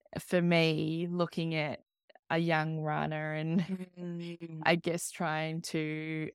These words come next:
Speaker 1: pass things on and be, make the world better and make, help them with
Speaker 2: Mm.
Speaker 1: their experiences. But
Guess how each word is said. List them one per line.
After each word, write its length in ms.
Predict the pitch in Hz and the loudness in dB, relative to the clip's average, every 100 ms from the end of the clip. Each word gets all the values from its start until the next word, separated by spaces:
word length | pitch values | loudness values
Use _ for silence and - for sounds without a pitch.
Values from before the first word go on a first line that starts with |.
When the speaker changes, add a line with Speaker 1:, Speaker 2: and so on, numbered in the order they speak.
| - | -6
Speaker 1:
pass 420 | - 156 160 - | 2 2 2 -2
things 320 | 165 160 156 | 0 2 2
on 200 | 156 156 | 4 4
and 160 | 156 156 | 2 4
be, 240 | 156 165 - 180 | 2 0 -4 2
make 340 | 175 151 - | 4 4 2
the 100 | 160 | -2
world 300 | 156 156 156 - | 2 2 0 0
better 380 | 160 160 160 156 | 4 6 8 6
and 120 | - 180 | 4 4
make, 180 | 202 - - | 2 0 -6
help 280 | - 247 180 | 4 4 6
them 180 | 196 196 | 4 4
with 140 | 175 | 4
Speaker 2:
Mm. 20 | |
Speaker 1:
their 180 | 165 165 | 2 0
experiences. 800 | 165 - - 185 185 - 117 170 | -2 -8 -6 -2 -2 -4 -6 -2
But 220 | 175 175 | 2 2